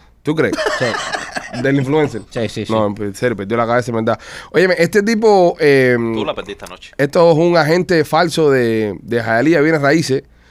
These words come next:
Speaker 1: Le vendió la misma propiedad a varias personas y se robó todos los depósitos. Tú no tienes nadie de Chaplin trabajando en Hialeah, ¿verdad?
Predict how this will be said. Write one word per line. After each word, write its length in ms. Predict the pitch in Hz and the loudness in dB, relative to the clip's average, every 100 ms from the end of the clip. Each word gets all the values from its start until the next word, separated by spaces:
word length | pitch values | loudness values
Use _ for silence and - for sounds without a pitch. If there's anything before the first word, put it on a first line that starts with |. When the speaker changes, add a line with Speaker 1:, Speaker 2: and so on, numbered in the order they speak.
| _ _ _ - | _ _ _ -2
Speaker 1:
Le 100 | 120 | 0
vendió 220 | 120 160 | 2 2
la 100 | 175 | 2
misma 200 | 185 180 | 4 4
propiedad 380 | 160 143 147 165 | 2 4 4 6
a 20 | |
varias 220 | 175 175 | 4 0
personas 500 | 175 139 - 151 113 | 0 -2 0 0 0
y 40 | 117 | -2
se 100 | 117 | -2
robó 180 | 123 143 | 0 2
todos 120 | 165 | 2
los 80 | 156 | 2
depósitos. 440 | 135 139 127 95 - _ _ _ - | 0 -2 -6 -10 -14 _ _ _ -8
Tú 80 | |
no 80 | 143 | -2
tienes 280 | 175 170 151 | 0 0 -2
nadie 180 | 143 160 | 0 0
de 60 | 151 | 0
Chaplin 300 | 156 156 143 | -2 -2 -2
trabajando 280 | 127 120 135 | -2 -2 0
en 40 | 117 | 0
Hialeah, 180 | 120 104 | -2 -4
¿verdad? 180 | 101 | -6